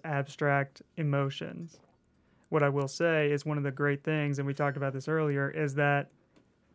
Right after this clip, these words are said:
because you are, even though you're trying to get across one type of emotion in your artwork, that might not be the emotion that come,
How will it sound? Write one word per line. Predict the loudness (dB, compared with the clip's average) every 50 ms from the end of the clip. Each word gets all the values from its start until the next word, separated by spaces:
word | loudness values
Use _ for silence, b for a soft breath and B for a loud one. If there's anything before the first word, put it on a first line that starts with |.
| _ _
because | 2 2 2 2 2 4 4 4 2
you | 2 4
are, | 4 4 2 0 -2
even | 0 0 2 4
though | 4 4
you're | 4 4 4
trying | 4 2 2 4
to | 2 2
get | 0 0 2 2 2
across | 2 2 2 4 4 4 2 0
one | -4 -2 0 2 4 4 4 2 2 0
type | -2 2 2 2 2 2
of | 0 -2 0
emotion | 0 2 2 2 2 0 0 -2 -2 0 0 -2 -4 -2
in | 0 0 2
your | 4 2 2 2
artwork, | 2 0 0 0 0 2 4 6 6 6 6 2 0 -14 -20 -20 -20 _ _ _ _ _ _ _ _ _ _ -12 0
that | 6 6 6 8
might | 8 6 6 6
not | 6 4 4 4 2
be | 0
the | 0 2 2
emotion | 2 2 2 0 0 -2 -4 -2 0
that | -2 -2 -2
come, | -2 -4 -2 -2 -2 -4